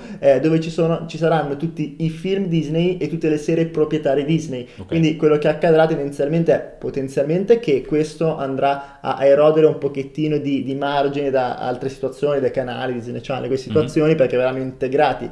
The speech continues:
Speaker 1: in questa piattaforma, ma tanto la direzione è quella, la parte di streaming,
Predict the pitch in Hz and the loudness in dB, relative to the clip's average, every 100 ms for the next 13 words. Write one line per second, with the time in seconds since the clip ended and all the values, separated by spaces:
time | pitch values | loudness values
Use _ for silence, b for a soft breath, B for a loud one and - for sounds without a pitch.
0 | B B - 131 127 120 127 131 - 143 | B B -6 -4 -2 -2 -2 -4 0 2
1 | 131 117 113 135 131 117 131 117 120 120 | 2 0 -6 -6 -4 -4 -6 -8 -6 -2
2 | 127 - - 147 131 - 131 143 127 131 | -4 -2 -2 0 -2 -4 -2 0 0 0
3 | 117 - 113 - 143 151 - 139 131 151 | -4 -6 -6 -2 0 0 -2 -2 0 2
4 | 160 | 2